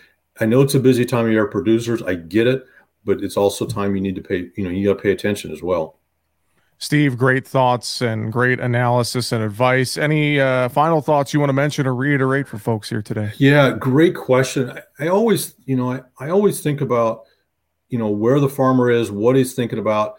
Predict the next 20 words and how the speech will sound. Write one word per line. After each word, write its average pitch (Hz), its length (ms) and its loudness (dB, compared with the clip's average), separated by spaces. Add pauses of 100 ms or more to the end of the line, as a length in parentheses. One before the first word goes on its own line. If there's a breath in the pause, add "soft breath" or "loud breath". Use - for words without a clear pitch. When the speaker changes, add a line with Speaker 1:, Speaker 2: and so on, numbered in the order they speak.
(320 soft breath)
Speaker 1:
And 120 100 -6
I 123 60 -2
think 143 240 -4
the, 117 300 -2
the 110 80 -6
thing 151 320 -2
is 131 220 4
that 110 260 -2
there's 113 200 -2
so 156 380 0
much 143 240 0
coming 123 360 -2
at 110 280 -4
him 127 320 0
or 113 140 0
her 113 180 2
so 135 380 -2
fast 117 440 -4
these 85 220 -10
days, 82 380 -10